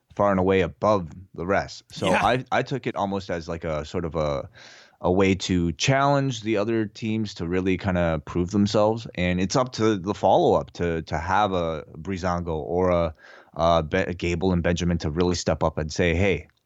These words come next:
Speaker 1: look, we're relevant as well."
Speaker 2: Yeah, let's talk about somebody who, uh, was relevant this past Monday night on Raw. Match number five here. Let's grapple with Elias Samson, the Drifter.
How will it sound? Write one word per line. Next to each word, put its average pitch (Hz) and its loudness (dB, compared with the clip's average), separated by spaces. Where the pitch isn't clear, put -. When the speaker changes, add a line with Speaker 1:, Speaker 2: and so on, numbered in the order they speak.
Speaker 1:
look, - -4
we're 87 0
relevant 78 -4
as 92 -2
well." 107 0
Speaker 2:
Yeah, 147 -18
let's 196 -14
talk 247 -4
about 220 -2
somebody 196 -2
who, 185 2
uh, 156 4
was 147 2
relevant 170 4
this 156 -2
past 156 0
Monday 156 -2
night 135 -2
on 123 0
Raw. 117 -2
Match 160 -4
number 147 -2
five 139 2
here. 160 0
Let's 147 -2
grapple 165 0
with 156 2
Elias 151 0
Samson, 156 -2
the 135 0
Drifter. 160 0